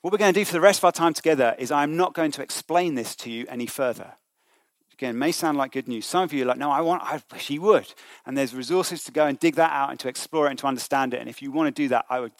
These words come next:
say, go for it. But what the Bible tends to do is rather than say how this happened, the Bible shows us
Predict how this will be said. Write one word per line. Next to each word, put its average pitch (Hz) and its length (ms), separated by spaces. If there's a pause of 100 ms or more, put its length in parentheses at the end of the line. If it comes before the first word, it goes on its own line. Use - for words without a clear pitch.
(140)
say, 127 260 (300)
go 139 160
for 101 220
it. - 120 (840)
But 151 120
what 269 140
the 220 80
Bible 220 460
tends 135 340
to 120 80
do 110 280
is 123 160
rather 214 200
than 262 100
say 208 180
how 233 320
this 247 160
happened, 123 320
the 127 80
Bible 262 380
shows 143 320
us 170 100